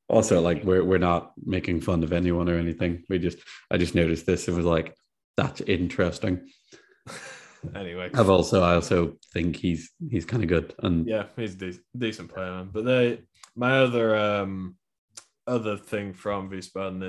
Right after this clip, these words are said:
Speaker 2: is I think they, Hamburg, Hamburg, uh, Hanover play, like, a decent balance of size, but I don't think any of their guys are massive. They kind of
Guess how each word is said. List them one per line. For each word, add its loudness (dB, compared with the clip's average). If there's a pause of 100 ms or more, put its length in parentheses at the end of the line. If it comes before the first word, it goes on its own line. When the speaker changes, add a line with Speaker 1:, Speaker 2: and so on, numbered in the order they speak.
Speaker 2:
is -14
I -10
think -12 (920)
they, 2 (1080)
Hamburg, -2 (280)
Hamburg, -10 (160)
uh, -4
Hanover -4
play, -6 (100)
like, -10
a -10
decent -14
balance -10
of -18
size, -10
but -12
I -10
don't -10 (440)
think -8
any -4
of -10
their -4
guys -2
are -6
massive. -6
They -8
kind -10
of -14